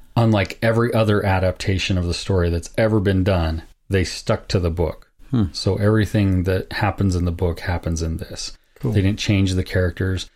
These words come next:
Speaker 1: Like in the Jeff Wayne version, just to make it easier, they, like, combined some characters. And so the same things happen, but it's a little more economical time-wise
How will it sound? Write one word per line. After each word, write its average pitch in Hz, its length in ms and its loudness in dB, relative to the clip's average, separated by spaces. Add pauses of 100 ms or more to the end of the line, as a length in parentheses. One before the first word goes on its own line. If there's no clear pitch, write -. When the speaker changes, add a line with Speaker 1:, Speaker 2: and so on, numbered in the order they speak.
(240)
Speaker 1:
Like 123 200 0
in 127 100 6
the 104 480 4
Jeff 120 300 0
Wayne 117 280 4
version, 87 640 2 (540)
just - 300 -2 (500)
to - 120 -4
make 113 220 2
it 110 160 -2
easier, 92 640 4 (280)
they, 92 380 0
like, 95 220 -2
combined 92 480 2
some 90 260 -2
characters. 90 800 -2 (460)
And 87 400 0
so - 200 0
the 92 120 0
same 117 240 2
things 104 320 2
happen, 90 600 0
but 87 280 -2 (180)
it's - 240 -4 (160)
a 104 80 0
little 95 180 2
more 92 220 2
economical 90 680 0
time-wise 92 760 0